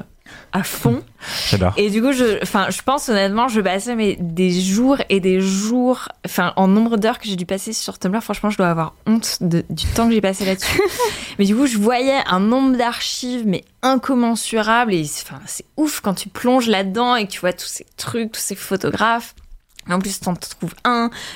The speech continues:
Speaker 1: tu cliques sur cinq autres tags. Enfin, ça ne s'arrête pas, c'est infini.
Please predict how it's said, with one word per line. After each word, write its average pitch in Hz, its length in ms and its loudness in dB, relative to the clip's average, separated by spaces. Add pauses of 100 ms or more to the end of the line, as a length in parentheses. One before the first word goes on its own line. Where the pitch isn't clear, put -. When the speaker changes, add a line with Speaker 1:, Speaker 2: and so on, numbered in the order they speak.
Speaker 1:
tu - 160 -6
cliques - 220 -6
sur - 140 -6
cinq 208 320 -2
autres 180 180 -6
tags. 240 240 2 (500)
Enfin, 202 460 0
ça - 220 -2
ne 220 80 4
s'arrête 262 380 0
pas, 226 200 0
c'est - 260 -4
infini. 208 520 0